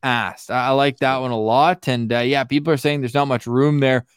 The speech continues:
uh, on the Montreal side. Montreal also has the tunnel that goes right to their dressing room, but the other team has to skate <laughs> across the ice, which I find funny. It's the same in Winnipeg as well.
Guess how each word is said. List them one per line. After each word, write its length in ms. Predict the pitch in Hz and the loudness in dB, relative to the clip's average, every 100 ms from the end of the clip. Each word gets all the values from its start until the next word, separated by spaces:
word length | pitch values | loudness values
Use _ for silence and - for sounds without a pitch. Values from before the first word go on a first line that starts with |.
| - | -4
uh, 60 | 123 | 0
on 280 | 123 123 | 2 0
the 60 | 127 | -2
Montreal 540 | 123 135 127 127 139 | 0 0 0 0 0
side. 260 | 139 135 127 | 2 0 2
Montreal 420 | 160 185 202 185 | 2 2 2 2
also 340 | 139 156 156 180 | 2 0 2 2
has 100 | 143 | 2
the 100 | 135 | -2
tunnel 380 | - 147 151 | 0 0 0
that 160 | 165 135 | 0 0
goes 200 | 135 117 | 0 0
right 220 | 127 139 | 0 0
to 80 | 135 | 0
their 140 | 120 | -2
dressing 360 | 104 127 139 165 | 0 0 0 0
room, 220 | 190 190 _ _ | 0 0 _ _
but 120 | 135 | -4
the 100 | 127 | 2
other 160 | 139 151 | 4 2
team 220 | 139 139 | 0 0
has 220 | 135 127 | 0 -2
to 80 | 131 | -6
skate 260 | - 139 131 | -6 -2 -2
<laughs> 0 | |
across 380 | - 151 127 - | -2 -2 -2 -6
the 160 | 120 | -2
ice, 340 | 120 120 - 113 | 0 0 -4 -8
which 220 | 107 - _ _ | -10 -12 _ _
I 80 | 123 | -4
find 320 | 117 135 127 | 2 2 2
funny. 240 | - 123 117 | 0 0 -2
It's 120 | - | -8
the 60 | 135 | 0
same 280 | 175 156 | 2 2
in 100 | 139 | 2
Winnipeg 460 | 123 123 - 117 104 | 0 0 0 -2 -2
as 120 | 104 | -6
well. 360 | 110 110 98 | -2 0 0